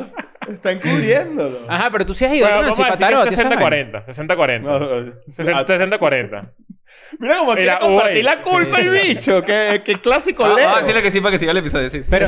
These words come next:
Speaker 2: pero
Speaker 3: Ajá.
Speaker 2: tú, tú sí has, te has leído el
Speaker 4: Sí,
Speaker 2: tarot.
Speaker 4: en el mercado de Sonora.
Speaker 2: Y si es, es muy
Speaker 1: También
Speaker 2: legado.
Speaker 1: está bueno, ¿lo que?
Speaker 4: ¿Es qué?
Speaker 3: Es medio risa
Speaker 2: ¿Es le-,
Speaker 3: también.
Speaker 2: es le-, es legal o qué? O sea,
Speaker 1: ¿Cómo
Speaker 2: te
Speaker 1: es
Speaker 2: sí,
Speaker 1: legal?
Speaker 2: o sea,
Speaker 4: ¿Cómo que es legal?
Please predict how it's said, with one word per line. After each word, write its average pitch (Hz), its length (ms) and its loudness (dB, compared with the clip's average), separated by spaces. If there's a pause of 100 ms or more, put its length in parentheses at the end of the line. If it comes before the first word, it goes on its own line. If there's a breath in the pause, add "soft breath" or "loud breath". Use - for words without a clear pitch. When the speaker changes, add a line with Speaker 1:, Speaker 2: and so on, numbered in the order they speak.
Speaker 2:
pero 214 160 2
Speaker 3:
Ajá. 196 100 0
Speaker 2:
tú, 208 240 0
tú 190 140 -2
sí 220 120 -6
has, 208 180 -4
te 196 80 -4
has 180 60 -4
leído 196 200 -2
el 190 40 -4
Speaker 4:
Sí, 185 100 -4
Speaker 2:
tarot. 139 200 2
Speaker 4:
en 135 80 -4
el 131 100 -6
mercado 131 260 -4
de - 40 -8
Sonora. 135 340 -10 (240)
Speaker 2:
Y 175 400 2
si 165 240 -2
es, 175 140 0
es 180 500 -2
muy 190 160 -4
Speaker 1:
También 139 180 -4
Speaker 2:
legado. 190 360 2
Speaker 1:
está 220 100 -2
bueno, 175 100 -4
¿lo 160 40 -10
que? - 460 -4
Speaker 4:
¿Es 151 140 -4
qué? 247 80 -4 (120)
Speaker 3:
Es 127 60 -8
medio 151 180 -2
risa 160 180 -4
Speaker 2:
¿Es - 60 -6 (100)
le-, 170 160 2
Speaker 3:
también. 175 220 0
Speaker 2:
es 196 140 2
le-, 170 40 0
es 170 60 0
legal 190 460 0
o 151 120 -4
qué? 151 200 -6 (540)
O 143 80 -18
sea, 165 140 0
Speaker 1:
¿Cómo 143 80 -2
Speaker 2:
te 156 60 -2
Speaker 1:
es 131 60 -2
Speaker 2:
sí, - 80 0
Speaker 1:
legal? 147 480 -4 (120)
Speaker 2:
o - 40 -20
sea, 151 140 -6
Speaker 4:
¿Cómo 139 60 -2
que 139 60 -2
es 147 40 -6
legal? 143 240 -4